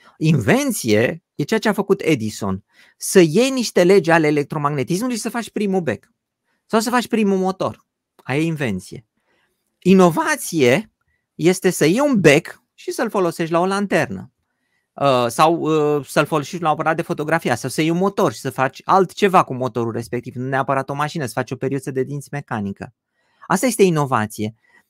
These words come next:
Uh, în companii, uh, se inventează foarte rar, nu se fac niciodată descoperiri, se inventează foarte rar și peste nouăzeci la sută,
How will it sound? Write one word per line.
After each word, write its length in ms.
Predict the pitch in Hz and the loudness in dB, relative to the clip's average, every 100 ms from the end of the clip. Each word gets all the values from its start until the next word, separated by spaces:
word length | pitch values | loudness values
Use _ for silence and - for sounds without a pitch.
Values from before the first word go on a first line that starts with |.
| _ | _
Uh, 460 | - 170 156 139 127 | 0 6 8 6 4
în 240 | - 165 165 | 0 -2 2
companii, 840 | 170 156 170 180 277 269 151 151 _ _ _ _ _ - | 4 6 6 4 2 -2 -4 -8 _ _ _ _ _ -8
uh, 480 | 156 156 151 143 - | 0 4 6 4 2
se 240 | - 202 | 0 4
inventează 640 | 175 160 160 156 196 196 170 | 4 4 2 4 0 0 -2
foarte 420 | - 196 185 143 | 2 2 2 0
rar, 460 | 127 131 175 320 - _ _ - | 2 2 0 -4 -14 _ _ 0
nu 120 | 196 | 0
se 100 | 226 | 2
fac 100 | 226 | 0
niciodată 280 | 196 202 196 | 2 0 0
descoperiri, 600 | 165 - 165 139 139 233 | -2 -2 -2 0 -2 -4
se 120 | 202 | -4
inventează 440 | 190 170 190 185 | -4 0 0 0
foarte 380 | 180 190 175 147 | 0 0 0 0
rar 260 | 147 208 302 _ _ | 2 2 0 _ _
și 160 | - 185 | -10 -8
peste 340 | - 285 - | 2 2 2
nouăzeci 420 | 214 202 185 165 156 | 0 0 0 -2 -4
la 140 | 151 | -6
sută, 500 | - 147 120 160 | -6 -8 -6 -8